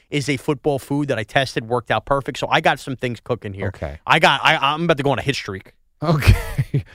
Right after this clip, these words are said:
Speaker 2: <laughs> I mean, I think that's fair. I don't wanna just see a bunch of dips the rest of the year.
Speaker 1: I gave you two dips! It's still light season. It was September. We're gonna get to the hearty, heavy stuff. Winter is coming, young man.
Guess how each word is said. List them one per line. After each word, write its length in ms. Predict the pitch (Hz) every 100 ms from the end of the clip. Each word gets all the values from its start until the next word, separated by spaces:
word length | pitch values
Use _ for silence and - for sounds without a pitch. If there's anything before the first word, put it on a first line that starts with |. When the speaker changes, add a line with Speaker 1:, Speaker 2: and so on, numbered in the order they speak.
| - _
Speaker 2:
<laughs> 380 | _ _ _ _
I 100 | 214
mean, 120 | 254
I 140 | 285 349
think 160 | 349
that's 180 | 320 -
fair. 240 | - 160
I 60 | 190
don't 160 | 302 330
wanna 180 | 269
just 280 | 151 180 139
see 120 | 180
a 60 | 156
bunch 280 | 127 156 -
of 180 | 101 92
dips 320 | 156 - -
the 80 | 123
rest 280 | 104 101 113
of 40 |
the 100 | 104
year. 340 | 95 90 82 - _ _ _ _ 480
Speaker 1:
I 80 | 494
gave 420 | - 539 539 508
you 120 | 359 330 - _ _ _
two 260 | - 453 508 370 -
dips! 720 | 330 494 494 - - - - _ _ _ _ _
It's 160 | 302 -
still 360 | - 480 403 311
light 240 | 392 453
season. 500 | - - 277 185 147
It 60 | 165
was 120 | 233
September. 800 | - 285 - 370 466 415 147 107 _ -
We're 120 | 370
gonna 120 | 480
get 120 | 453 -
to 80 |
the 100 | 269
hearty, 460 | 220 - 220 196 185
heavy 280 | 180 180 208
stuff. 320 | - 370 403
Winter 340 | 349 440 427 359
is 120 | 220
coming, 340 | - 453 453 214
young 220 | 151 127
man. 320 | 117 98 80